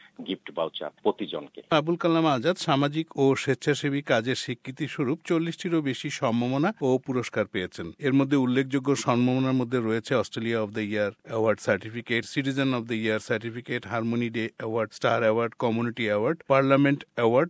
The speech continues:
Speaker 2: পুরস্কার সহ বহু পুরস্কার পেয়েছেন আপনি। এই যে এতগুলো পুরস্কার আপনি পেয়েছেন,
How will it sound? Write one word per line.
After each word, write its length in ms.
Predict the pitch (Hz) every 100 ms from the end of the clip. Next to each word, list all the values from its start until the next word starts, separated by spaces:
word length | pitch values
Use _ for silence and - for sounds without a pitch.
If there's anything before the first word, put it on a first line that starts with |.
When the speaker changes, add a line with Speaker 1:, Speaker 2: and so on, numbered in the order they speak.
| -
Speaker 2:
পুরস্কার 360 | 143 147 - 165
সহ 280 | - 190 226
বহু 220 | 120 151 165
পুরস্কার 480 | 151 139 - 131
পেয়েছেন 420 | 104 104 98 110 95
আপনি। 280 | 82 - -
এই 140 | 143 156
যে 120 | 185
এতগুলো 440 | 147 170 165 185
পুরস্কার 600 | 170 - 151 151 - 170
আপনি 220 | 156 165
পেয়েছেন, 520 | 139 - 139 131 104